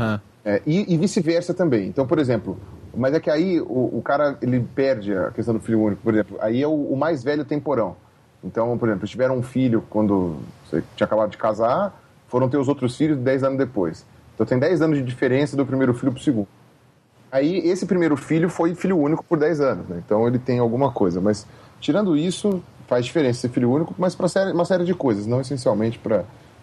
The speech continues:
Speaker 2: pras minhas
Speaker 1: Você
Speaker 2: convicções.
Speaker 1: gosta, você, é, assim, você gosta de ensinar? Você, é, é, é parte da
Speaker 2: Gosto.
Speaker 1: sua, do seu drive, assim? Você gosta de ensinar as coisas pros outros?
Speaker 2: É. É interessante você falar isso, é parte do drive mesmo.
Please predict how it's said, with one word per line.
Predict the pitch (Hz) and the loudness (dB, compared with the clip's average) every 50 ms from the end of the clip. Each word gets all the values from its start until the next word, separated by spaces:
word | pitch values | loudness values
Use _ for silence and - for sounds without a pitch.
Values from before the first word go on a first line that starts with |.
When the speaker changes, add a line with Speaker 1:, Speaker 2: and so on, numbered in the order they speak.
| - - - | -20 -8 -2
Speaker 2:
pras | - 113 101 | -2 0 0
minhas | 110 110 | 0 0
Speaker 1:
Você | - | 0
Speaker 2:
convicções. | - 113 101 107 95 87 208 240 185 | 0 0 0 0 0 2 2 2 0
Speaker 1:
gosta, | - 85 175 165 | 0 -2 -4 -4
você, | - - 208 - - - - 139 147 - - | -4 -2 -2 -4 -4 -6 -10 -10 -10 -8 -10
é, | - | -10
assim, | 107 101 - - - 156 135 123 117 - - - - - | -10 -8 -6 -4 -2 -2 -2 -2 -4 -10 -16 -20 -16 -10
você | - - - 214 | -4 -2 -2 -2
gosta | 170 147 185 190 220 233 - - 175 | 0 0 0 2 2 0 0 0 -2
de | 143 143 | 0 0
ensinar? | 143 127 - - 135 120 123 135 143 147 - - - | -2 -2 -2 -4 -2 0 0 0 0 0 -2 -8 -12
Você, | - - - 117 71 - - | -8 -6 -6 -6 -8 -8 -8
é, | - 110 110 - - - - 85 - | -6 -4 -4 -4 -4 -6 -8 -10 -4
é, | - 143 - - | -4 -2 -2 0
é | 165 | -2
parte | - - 208 214 190 - 185 | -2 -2 -2 -4 -2 -2 -2
da | 165 160 | -2 -2
Speaker 2:
Gosto. | 139 135 143 139 | 0 0 0 0
Speaker 1:
sua, | 156 143 131 123 110 104 101 95 - - - | 2 0 0 0 -2 -4 -6 -8 -10 -14 -16
do | 139 120 113 | -14 -12 -4
seu | - - 135 123 | 0 0 0 2
drive, | 123 139 143 143 131 113 104 104 | 2 2 2 4 2 2 0 -2
assim? | 104 - - 127 | -4 -6 -6 -8
Você | 110 - - 135 | -6 -4 -4 -2
gosta | 131 135 151 147 | 0 0 0 0
de | 127 131 | 0 0
ensinar | 123 - - 131 123 120 | 0 0 0 0 2 0
as | 117 117 | 0 0
coisas | - - 131 117 113 | 0 0 0 0 -2
pros | - - 113 113 | -4 -4 -2 0
outros? | 117 104 104 - - - - - - - - - | 0 0 -2 -6 -12 -20 -20 -20 -20 -20 -8 -2
Speaker 2:
É. | - 151 143 135 123 _ _ _ _ - - _ _ - | 0 0 0 0 -2 _ _ _ _ -20 -20 _ _ -2
É | 170 175 - 196 - - | -2 -2 -2 -6 -6 -4
interessante | 220 208 254 247 226 202 - 226 196 | -2 0 2 2 2 2 0 -2 -4
você | - - | -2 0
falar | - 156 139 131 | 0 2 2 2
isso, | 127 156 | 2 0
é | |
parte | 143 - - 185 | 2 2 2 2
do | 190 | 2
drive | 170 143 156 156 151 139 123 | 2 2 2 2 2 2 0
mesmo. | 123 120 120 113 113 107 | 0 0 0 -2 -2 -6